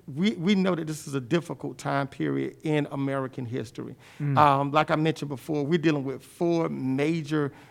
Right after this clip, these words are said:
Speaker 1: um, e-, events that's all occurring simultaneously within twenty twenty. A national pandemic, um, a, a social justice movement, a economic downturn, as well in the background of all these things, we're dealing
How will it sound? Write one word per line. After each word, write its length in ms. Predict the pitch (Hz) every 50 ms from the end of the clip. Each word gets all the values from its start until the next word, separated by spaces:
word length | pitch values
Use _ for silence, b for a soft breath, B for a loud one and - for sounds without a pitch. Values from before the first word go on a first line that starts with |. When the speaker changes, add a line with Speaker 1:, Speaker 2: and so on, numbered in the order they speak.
| B B - 135
Speaker 1:
um, 480 | 143 143 135 127 127 131 127 123 120 - - 170
e-, 120 | 170 170 -
events 560 | 180 160 143 117 117 175 170 151 143 - -
that's 200 | - 143 131 - - -
all 360 | - 147 165 165 160 160 160 -
occurring 560 | 139 - - - 170 160 147 143 139 139 131
simultaneously 1200 | - - - 139 131 147 147 143 143 139 - - 151 151 147 143 139 135 127 - - 135 131 131 127
within 480 | 123 131 127 127 131 135 131 131 127 120
twenty 380 | - - 131 127 131 127 120
twenty. 420 | - - - 139 131 127 123 123 113 B B B B B B B -
A 40 |
national 460 | 139 143 156 160 151 143 - 147 143 131
pandemic, 720 | - - 165 147 147 131 120 143 131 135 131 127 127 127 B B B B B B -
um, 580 | 131 139 131 131 127 127 127 127 123 123 - - -
a, 160 | - 139 131 - -
a 80 | 135
social 420 | - - - 185 196 165 - - 165
justice 520 | 139 120 160 160 139 - - 143 - -
movement, 580 | 151 147 143 143 127 123 143 143 135 135 131 127 B B B B B
a 100 | 120 - -
economic 640 | 170 170 170 175 170 156 151 147 143 143 143 135
downturn, 760 | 135 143 139 139 135 135 131 - - 135 139 139 139 135 135
as 140 | 135 131 117
well 320 | 120 139 143 143 139 135 139
in 160 | - 147 143
the 60 | 131
background 520 | 127 117 139 131 139 127 - 135 131 131 127
of 80 | 120 127
all 160 | 135 131 127
these 240 | 120 123 123 113 -
things, 240 | - 135 131 113 123
we're 100 | 139 135
dealing 340 | 123 135 131 127 131 131